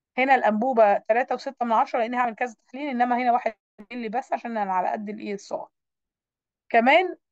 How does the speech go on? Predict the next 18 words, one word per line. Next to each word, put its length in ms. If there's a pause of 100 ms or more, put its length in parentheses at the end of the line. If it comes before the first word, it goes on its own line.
آه، 220
في 240
أنابيب 320
بيبقى 220
محطوط 460 (140)
حافظها 360
في 60
جل، 300 (480)
ودي 160
برضه 260
عشان، 600
آه، 520
تستات 500
معينة 400
في 100
السيرولوجي 640
والهرمونز 580
والبايوكيمستري. 600